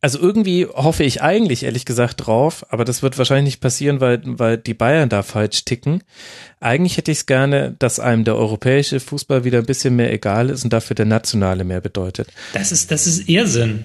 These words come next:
Speaker 2: Also
Speaker 1: Aber
Speaker 2: das,
Speaker 1: die
Speaker 2: das
Speaker 1: Bayern
Speaker 2: wird nicht
Speaker 1: gucken
Speaker 2: kommen.
Speaker 1: natürlich nach China. Ja klar, das hat man ja
Speaker 2: Ja,
Speaker 1: in
Speaker 2: das ist, aber das ist auch, das ist auch eine, das wäre auch eine Entscheidung, die halt, weil da stecken ja auch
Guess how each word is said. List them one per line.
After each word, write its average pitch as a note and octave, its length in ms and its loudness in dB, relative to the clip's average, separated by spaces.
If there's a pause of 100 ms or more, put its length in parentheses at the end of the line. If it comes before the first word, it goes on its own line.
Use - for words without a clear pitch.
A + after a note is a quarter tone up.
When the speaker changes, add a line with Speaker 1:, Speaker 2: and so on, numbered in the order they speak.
Speaker 2:
Also B2 120 -4
Speaker 1:
Aber A#2+ 80 2
Speaker 2:
das, B2+ 100 2
Speaker 1:
die A#2+ 80 2
Speaker 2:
das C3+ 80 2
Speaker 1:
Bayern B2+ 140 4
Speaker 2:
wird D3 80 4
nicht C#3+ 80 -4
Speaker 1:
gucken D#3+ 80 2
Speaker 2:
kommen. D#3 120 4
Speaker 1:
natürlich D3+ 300 0
nach D3 160 2
China. E3+ 300 0
Ja B2 180 2
klar, F#3 240 2
das G3+ 160 -2
hat C3+ 120 -2
man C#3+ 120 0
ja E3+ 200 0
Speaker 2:
Ja, C3+ 60 -6
Speaker 1:
in C3 140 -2
Speaker 2:
das D#3 160 0
ist, - 260 -6
aber D3+ 120 0
das F#3+ 120 0
ist F#3+ 140 2
auch, D#3+ 160 0
das D#3+ 160 0
ist E3 80 -2
auch D#3 140 -2
eine, D3 260 0
das D#3 220 -2
wäre D#3 180 0
auch C#3+ 80 0
eine C3+ 80 -2
Entscheidung, D3 480 0
die C3 200 2
halt, B2+ 440 -2
weil B2+ 100 2
da B2 160 0
stecken D3 300 -2
ja B2+ 100 -2
auch B2 180 -4